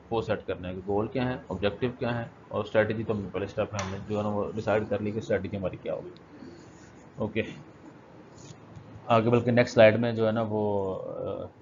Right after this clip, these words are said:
इसके जो कुछ एग्जांपल्स भी दिए हैं मैं वो भी आपको बताता हूँ। ये देखें, अब यहाँ पे हमारे डिफरेंट किस्म के डिजायर्ड गोल्स और ऑब्जेक्टिव जो है ना वो बताए गए हैं, उनको हमने तीन कैटेगरी में डिवाइड कर लिया है।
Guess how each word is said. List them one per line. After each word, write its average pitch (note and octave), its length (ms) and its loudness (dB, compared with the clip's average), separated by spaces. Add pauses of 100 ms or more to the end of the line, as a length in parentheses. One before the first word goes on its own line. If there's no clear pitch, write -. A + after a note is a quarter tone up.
इसके G2+ 300 -8
जो G2+ 180 -4
कुछ - 200 -10
एग्जांपल्स G#2 480 -2
भी A2+ 60 -2
दिए G2+ 200 -4
हैं G2+ 120 -4
मैं G2 100 -4
वो G2 160 -6
भी G2+ 140 -6
आपको F#2+ 240 -8
बताता E2+ 280 -8
हूँ। G#2 100 -10 (1500)
ये G2 60 4
देखें, - 540 -2 (260)
अब C3+ 480 8 (100)
यहाँ C#3 200 4
पे D3+ 60 2
हमारे C#3+ 180 6
डिफरेंट C#3 440 4
किस्म C3 240 0
के B2+ 200 2
डिजायर्ड A#2 480 6
गोल्स A2+ 260 2
और A#2 60 0
ऑब्जेक्टिव A2 380 0
जो A2+ 160 0
है A2 60 2
ना A2 100 0
वो G#2+ 260 0
बताए G2+ 380 0
गए A2 100 -2
हैं, G#2+ 120 0
उनको A#2 280 -2
हमने B2 160 2
तीन C3 300 -2
कैटेगरी B2 440 2
में A#2 140 0
डिवाइड G2 320 0
कर F#2+ 140 -2
लिया F2+ 240 -6
है। F2 100 -10